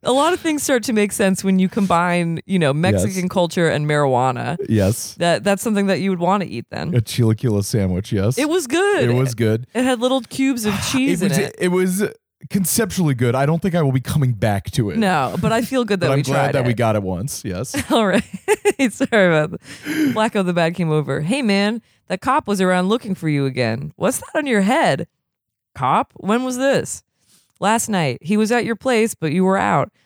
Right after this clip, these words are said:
Speaker 1: Detective from Downtown Homicide in a really dinged up El Camino, the one with the three ninety-six."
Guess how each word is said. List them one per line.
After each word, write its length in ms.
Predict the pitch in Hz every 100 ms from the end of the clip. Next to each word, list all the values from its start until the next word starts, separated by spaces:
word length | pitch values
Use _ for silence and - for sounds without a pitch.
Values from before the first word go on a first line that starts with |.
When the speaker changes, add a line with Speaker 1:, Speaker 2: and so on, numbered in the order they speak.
| _
Speaker 1:
Detective 480 | 185 254 247 170 147
from 160 | 156 156
Downtown 420 | 170 175 190 175
Homicide 580 | 190 202 180 143 127 131
in 120 | 135
a 40 |
really 300 | 156 185 160
dinged 320 | 151 170 180
up 140 | 180 175
El 180 | 156 165
Camino, 480 | 165 175 180 127 -
the 120 | 147
one 220 | 165 196
with 140 | 185 175
the 100 | 156
three 260 | 175 180
ninety-six." 720 | 170 170 156 165 196 - -